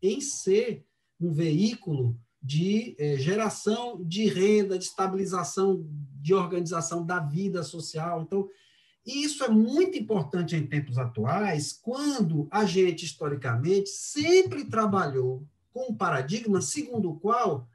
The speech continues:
ah, o sujeito não tá incluído? É, ele tá excluído. Ah, mas ele vai incluir. Gabriel, como economista, deve lembrar muito bem dessas teses,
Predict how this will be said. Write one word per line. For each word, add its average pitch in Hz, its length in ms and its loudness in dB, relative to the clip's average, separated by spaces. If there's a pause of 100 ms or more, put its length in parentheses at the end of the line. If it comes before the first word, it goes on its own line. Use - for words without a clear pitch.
ah, 202 400 2 (140)
o - 60 -16
sujeito 226 360 2
não 226 140 -2
tá 214 140 0
incluído? 185 640 -2 (160)
É, 190 240 -2
ele 175 100 -6
tá 175 140 -2
excluído. 214 400 2
Ah, 330 120 -12
mas 254 200 -6
ele 294 140 -6
vai 254 220 -2
incluir. 160 440 0
Gabriel, 165 580 0 (340)
como 165 160 0
economista, 165 520 2
deve 208 200 0
lembrar 202 280 2
muito 226 300 -2
bem 226 240 2
dessas 190 340 -2
teses, 143 580 -4